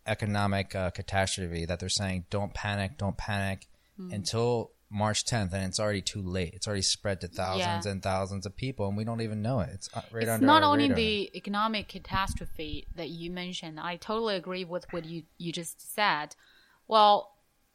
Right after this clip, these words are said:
Speaker 2: I think for Chinese audience, we need to pre-, prepare them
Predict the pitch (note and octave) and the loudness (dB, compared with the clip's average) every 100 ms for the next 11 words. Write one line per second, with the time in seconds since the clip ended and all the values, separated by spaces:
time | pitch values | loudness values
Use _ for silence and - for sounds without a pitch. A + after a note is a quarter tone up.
0 | - G#3 B3+ A#3+ A3 G3+ A3 A3+ G#3+ - | -4 -2 -2 -2 0 2 2 2 0 -6
1 | - G3 F#3 F3 F3 F3 F#3 F#3 F3 F3+ | -2 0 2 -2 -6 -6 -4 -4 -6 -8
2 | - - G#3 - - F#3+ - G3+ G3+ F#3+ | -8 -4 -4 -4 -2 -2 0 0 0 -4
3 | F#3 | -6